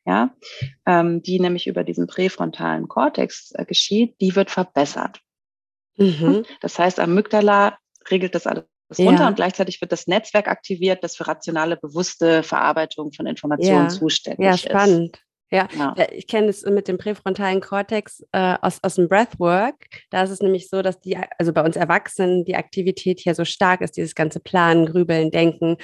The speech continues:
Speaker 2: und so weiter. Und durch Breathwork ko-, verringert sich dann wieder die
Speaker 1: Ist es, ja.
Speaker 2: Aktivität,
Speaker 1: <laughs>
Speaker 2: damit wir wieder mehr ins Fühlen kommen. Ja.
Speaker 1: Das, das ist ja auch absolut,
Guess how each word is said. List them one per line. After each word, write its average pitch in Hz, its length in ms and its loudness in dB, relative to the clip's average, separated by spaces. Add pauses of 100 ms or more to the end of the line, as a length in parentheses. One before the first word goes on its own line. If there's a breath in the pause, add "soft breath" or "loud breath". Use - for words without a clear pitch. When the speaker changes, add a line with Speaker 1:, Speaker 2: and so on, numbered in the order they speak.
(340 loud breath)
Speaker 2:
und 165 160 -2
so 165 160 0
weiter. 170 340 2
Und 165 140 -2
durch 170 180 -4
Breathwork 185 540 0
ko-, - 400 -12 (280)
verringert 196 520 4
sich 190 180 -2
dann 185 240 4
wieder 185 240 2
die - 100 0
Speaker 1:
Ist - 60 2
es, 170 80 2
ja. 175 60 -2
Speaker 2:
Aktivität, 247 800 2
Speaker 1:
<laughs> 427 460 0
Speaker 2:
damit 240 300 0
wir 247 120 2
wieder 240 220 4
mehr 233 340 6
ins 262 180 0
Fühlen 226 540 2
kommen. 190 480 -8 (160)
Ja. 196 220 -2
Speaker 1:
Das, 220 240 0 (260)
das 214 220 4
ist 226 160 4
ja 208 220 4
auch 220 180 -2
absolut, 202 800 -2